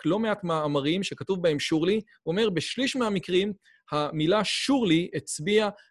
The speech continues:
על הטיעון הכי חלש במאמר. שמישהו אומר לך, "טוב, כולם יודעים ש-", מי שהיה פה, אה, מרצה לסטודנטים, כן? סטודנטים באים אליך, "כולם אמרו ש-", מי-, אם ברור ש-, לא ברור שום דבר. מישהו אומר לך, "כולם יודעים, כולם אומרים",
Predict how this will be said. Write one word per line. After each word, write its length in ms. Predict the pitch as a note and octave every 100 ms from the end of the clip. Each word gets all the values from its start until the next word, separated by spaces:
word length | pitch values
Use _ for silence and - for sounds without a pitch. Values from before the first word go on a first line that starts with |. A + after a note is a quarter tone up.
| -
על 100 | C#3+
הטיעון 280 | C#3+ G3 F#3
הכי 200 | F#3+ F#3+
חלש 320 | E3 D3 C#3
במאמר. 460 | C#3 C3+ B2+ A#2+ A2+ - _ _
שמישהו 300 | - G#3+ B3
אומר 120 | A#3
לך, 120 | A#3 G#3 -
"טוב, 160 | E3+ -
כולם 480 | - F#3+ G#3+ C4+
יודעים 500 | C4 G#3+ E3+ G3 F3+
ש-", 160 | E3+ - G#3+ A3 A3 _ _ -
מי 140 | D#3+
שהיה 600 | F3+ G3 E3+ E3 D3+ E3
פה, 420 | E3+ E3+ E3 D#3+ D#3+
אה, 80 | D3
מרצה 320 | C#3+ C3+ E3+
לסטודנטים, 640 | E3 - D3+ E3 F3+ D3
כן? 300 | C3 E3 E3
סטודנטים 500 | - - C#3 D#3 D#3
באים 200 | C#3 E3+
אליך, 200 | E3+ D3+ C#3
"כולם 420 | - F#3 F#3 G3
אמרו 360 | E3+ D#3+ E3+ D#3+
ש-", 160 | - F#3 G3+ - _ _ _ F3
מי-, 120 | A3+
אם 140 | C#4+ D4 - -
ברור 500 | D#3 F3 A3+ D4 A#3
ש-, 200 | - - A#3+ C4 - -
לא 120 | E3+ G#3
ברור 280 | G#3 G3+
שום 260 | E3 E3+ E3+
דבר. 340 | D3+ C3 A#2 A2+ _ - _ F3+
מישהו 280 | A#3 C4
אומר 200 | G#3 G3
לך, 200 | G#3 G3+ E3+
"כולם 520 | - F3+ E3+ G3+ A3+
יודעים, 420 | A3 F#3 F#3 F#3+ -
כולם 500 | - E3 E3+ G#3+ G3+
אומרים", 500 | F#3+ F3 F3+ F#3